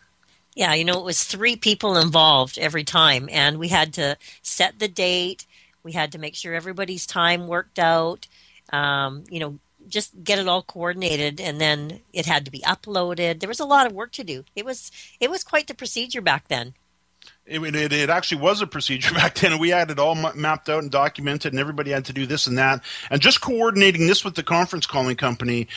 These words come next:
Speaker 2: was, was a challenge, too, 'cause you had to get them on the line, and they were only open till five o'clock at night, and if you missed them, you couldn't record it. Then you had to reschedule everything to the next day,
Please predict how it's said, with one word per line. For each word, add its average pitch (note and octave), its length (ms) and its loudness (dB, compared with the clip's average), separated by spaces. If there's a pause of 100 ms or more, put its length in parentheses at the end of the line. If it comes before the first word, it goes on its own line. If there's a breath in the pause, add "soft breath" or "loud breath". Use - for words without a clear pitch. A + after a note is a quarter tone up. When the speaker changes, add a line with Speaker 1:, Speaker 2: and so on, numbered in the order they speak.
(240 loud breath)
Speaker 2:
was, B2+ 260 4
was C#3 200 -4
a C3+ 40 -2
challenge, C#3+ 380 4
too, G#3+ 140 4
'cause D#3+ 160 0
you D#3+ 60 4
had G3 180 4
to A3 40 -4
get G3 200 0
them F#3 160 2
on F3+ 100 4
the E3+ 80 0
line, E3 400 4
and C#3+ 80 0
they C#3+ 60 0
were D3 120 -2
only E3+ 200 2
open E3 240 -2
till E3 100 0
five D3 320 2
o'clock D3+ 400 0
at C#3+ 60 -8
night, C#3+ 280 2
and C#3+ 80 -6
if C3 140 -6
you C3 80 -2
missed D#3+ 320 2
them, D#3+ 340 4 (460 loud breath)
you C3+ 140 4
couldn't E3 380 2
record D3+ 420 2
it. C#3+ 60 -2
Then E3 120 4
you F3 60 4
had F3 100 4
to D3 80 -2
reschedule D#3 560 4
everything D3 360 -2
to D3 100 -4
the C3+ 100 0
next C#3+ 300 2
day, C#3 360 6